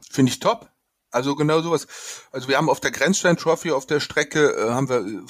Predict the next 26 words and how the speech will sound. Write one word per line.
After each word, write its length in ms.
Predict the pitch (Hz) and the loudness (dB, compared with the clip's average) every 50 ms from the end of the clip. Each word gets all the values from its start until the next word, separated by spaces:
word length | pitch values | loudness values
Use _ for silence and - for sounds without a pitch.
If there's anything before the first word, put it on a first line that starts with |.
| - - - | -18 -18 -8
kommen 180 | - 165 160 | -4 -2 -2
wir 80 | 147 135 | 0 -2
durch 200 | 135 131 - - | -4 -6 -6 -4
Irmelshausen, 760 | 180 160 165 170 151 135 131 - - - 135 - 240 - 190 160 | -2 0 2 4 4 4 2 2 0 0 0 -2 0 2 2 2
da 100 | 165 165 | 2 0
gibt's 200 | 175 170 - - | -4 -4 -4 -4
einen 80 | 160 | -4
Campingplatz, 600 | - 147 165 190 - 185 170 - 160 156 151 - - | -2 -2 -2 -2 0 -2 -2 0 0 -2 -2 -2 -2
der 100 | 147 147 | -4 -4
hat 120 | 151 - | -4 -4
auch 180 | 135 - - 190 | -8 -8 -8 -10
richtig 260 | 202 - - 214 - | -10 -10 -10 -12 -10
viel 160 | - 190 - | -10 -14 -16
Platz, 400 | - - 220 190 190 - - - | -6 0 0 0 0 -2 -6 -10
so 140 | - 180 - | -10 -10 -12
viel 140 | - 170 147 | -12 -14 -8
Platz, 340 | - 147 165 165 - - | -2 -2 -2 -2 -2 -6
dass 200 | - 156 151 - | -6 -6 -6 -4
man 140 | - 156 151 | -4 -2 0
da 80 | 147 127 | 0 0
auch 140 | - 135 - | -2 -4 -6
sein 180 | - 139 135 | -6 -6 -4
eigenes 320 | - 139 156 147 139 135 - | -2 -4 -4 -4 -4 -8 -8
Feuer 320 | - - 190 240 226 117 | -6 -4 -2 -2 -2 -2
machen 300 | 101 98 92 - 113 101 | -2 -4 -4 -4 -4 -2
darf. 320 | 98 98 147 190 - - | -2 -2 -4 -4 -6 -12